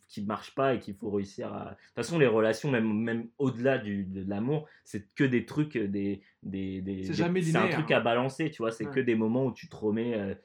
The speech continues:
Speaker 1: tu te remets en question et que
Speaker 2: C'est
Speaker 1: t'essayes
Speaker 2: un taf.
Speaker 1: d'ajuster, ouais,
Speaker 2: Un
Speaker 1: tu vois.
Speaker 2: travail, ouais.
Speaker 1: Ouais, c'est ça.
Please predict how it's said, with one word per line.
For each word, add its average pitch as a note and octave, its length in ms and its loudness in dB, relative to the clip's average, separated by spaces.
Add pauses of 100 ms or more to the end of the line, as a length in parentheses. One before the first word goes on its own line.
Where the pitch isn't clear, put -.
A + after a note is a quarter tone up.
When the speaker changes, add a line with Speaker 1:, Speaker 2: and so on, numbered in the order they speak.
(200)
Speaker 1:
tu - 120 -20
te - 40 -16
remets A2 220 0
en G#2 80 0
question C3+ 480 -2
et A#2 80 0
que - 80 -14
Speaker 2:
C'est A2 60 -2
Speaker 1:
t'essayes G#2+ 180 0
Speaker 2:
un G2+ 60 2
taf. A#2 120 6
Speaker 1:
d'ajuster, A#2 480 -2
ouais, G2 80 -2 (400)
Speaker 2:
Un - 60 -10
Speaker 1:
tu - 60 -4
vois. G#2+ 80 2
Speaker 2:
travail, C3+ 200 0
ouais. A#2+ 120 -14
Speaker 1:
Ouais, D3 140 4
c'est B2 140 0
ça. C3 240 -2